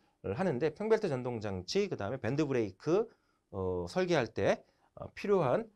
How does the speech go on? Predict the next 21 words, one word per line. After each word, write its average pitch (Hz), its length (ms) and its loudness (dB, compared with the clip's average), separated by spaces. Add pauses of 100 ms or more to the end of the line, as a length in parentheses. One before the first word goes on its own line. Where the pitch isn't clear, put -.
(240)
어, 92 100 -6
관계식이 113 720 -2
되는 113 240 -4
것이죠. 92 400 -8 (340)
자, 98 140 -4
이 156 140 0
식을 262 280 4
이용해서 165 300 2
여기서 151 220 4
세타를 233 340 4
구해주는 120 460 2
거예요. 85 260 -10 (1200)
익스포넨셜 233 680 6
뮤 156 140 2
세타에서 214 420 4
세타, 240 420 4
뮤 156 140 2
세타는 226 320 4
지수에 208 280 4
있는 135 240 4
거죠. 90 240 -4